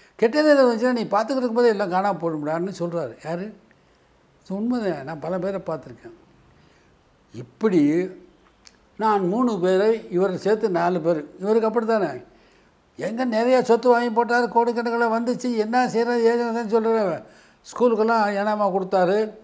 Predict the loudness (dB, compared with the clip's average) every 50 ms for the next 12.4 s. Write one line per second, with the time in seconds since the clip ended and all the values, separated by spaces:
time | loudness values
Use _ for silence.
0 | -20 _ -20 _ _ -4 -4 -2 -2 0 2 2 0 0 -2 -4 -4 -2 0 0
1 | 0 -2 -4 -4 -4 -4 -2 -2 -2 0 0 2 2 2 2 0 -2 -2 -2 -4
2 | -4 -4 -4 -2 -2 -2 -2 -2 -2 -2 -2 -2 -2 -2 -2 -2 -2 -4 -4 -4
3 | -4 -4 -4 -4 -4 -2 0 2 2 2 2 2 0 2 2 2 0 0 -2 -2
4 | -2 -4 -2 0 -2 -2 -2 -2 -6 -12 -18 -20 -20 -20 -20 -20 -20 _ _ _
5 | -4 2 4 4 6 4 2 2 2 2 2 2 2 2 0 0 0 0 -2 -4
6 | -4 -4 -2 -2 0 0 0 -2 -2 -2 -2 -4 -4 -4 -4 -4 -4 -6 -8 -12
7 | -18 -20 _ _ _ _ _ _ _ _ _ _ _ _ _ _ _ _ _ -2
8 | 0 2 4 6 6 6 6 6 4 4 6 6 6 4 4 4 2 2 2 2
9 | 2 0 -2 -2 -6 -12 -16 -8 -2 0 2 2 2 2 2 0 2 2 2 4
10 | 4 4 4 2 0 -2 -2 -2 -2 -2 -2 0 0 -2 0 0 -2 -2 -2 -2
11 | 0 2 2 0 0 -2 -2 -2 -2 0 0 0 2 2 2 2 0 -2 -4 -4
12 | -4 -4 -2 -2 -2 -2 -4 -6